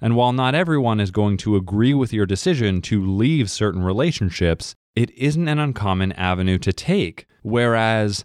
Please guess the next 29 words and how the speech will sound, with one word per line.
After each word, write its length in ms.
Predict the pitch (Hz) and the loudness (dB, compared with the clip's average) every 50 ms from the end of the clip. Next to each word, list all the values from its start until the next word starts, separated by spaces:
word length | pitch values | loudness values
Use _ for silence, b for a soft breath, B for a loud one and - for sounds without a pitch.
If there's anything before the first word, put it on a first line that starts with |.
| _ - | _ -14
cutting 280 | - - 131 127 127 123 | -8 -6 -4 -4 -2 -2
off 200 | 123 123 117 - | -2 -2 -2 -4
a 60 | 110 | -6
toxic 500 | - - 117 113 110 - - 107 92 - | -6 -2 -2 -2 -2 -2 -2 -4 -4 -4
friendship 720 | - - - 127 151 175 175 - - - 90 82 85 - - - _ _ | -6 -8 -2 0 0 0 0 -2 0 0 0 0 0 -2 -6 -16 _ _
or 180 | - 110 113 117 | -2 0 0 2
maybe 340 | 120 131 151 156 151 139 120 | 2 2 2 2 2 2 0
a 60 | 104 | 0
toxic 540 | - - - 117 113 113 - - 120 - - | -2 -6 -4 -2 -2 -2 -2 -4 -6 -4 -2
relationship 680 | 110 107 104 101 98 - - 107 95 - 107 98 - | -2 0 0 0 0 0 -2 -2 0 0 -2 -2 -2
with 140 | 107 101 - | -4 -2 -2
a 80 | 101 90 | -4 -6
family 480 | - - - 170 208 233 220 156 107 | -4 -4 -2 0 0 2 2 2 2
member 600 | 92 90 85 82 80 78 78 76 76 - - - _ _ _ | 2 0 0 0 -2 -2 -2 -4 -4 -6 -10 -12 _ _ _
is 180 | - 120 113 - | -4 -4 -4 -4
far 360 | - - - 131 156 185 180 | -6 -2 0 0 2 2 0
less 280 | 143 127 123 127 123 - | 0 0 0 -2 -2 -2
often 420 | 101 98 101 98 - 104 101 101 | -2 0 0 0 0 0 0 0
discussed 880 | 95 101 98 - - - - 143 170 175 98 78 95 - - - - - _ - | 0 0 -2 -2 -6 -8 -4 -2 0 0 0 -2 -4 -10 -14 -16 -16 -16 _ -2
or 200 | 120 120 117 - | 0 2 2 2
understood, 720 | 113 127 135 131 123 113 - - - 165 190 190 131 92 | 0 0 0 0 0 0 -2 -6 -4 -2 -2 0 0 0
I 180 | 92 110 160 | 0 0 2
would 200 | 196 160 110 90 | 0 0 -2 -2
say, 460 | - - - 85 82 82 82 78 85 - _ - | -4 -2 0 0 0 0 0 -2 -4 -8 _ -6
in 140 | - 113 110 | -2 0 0
our 160 | 107 107 104 | 0 0 0
society 640 | - 120 104 - - 95 92 92 92 92 95 92 92 | -2 -4 -4 -2 -2 -2 0 0 0 0 0 0 0
at 120 | 90 82 | 0 -2
large. 680 | 92 107 131 170 170 107 78 73 73 - - - - | -2 -2 0 0 2 0 0 -2 -4 -6 -10 -14 -14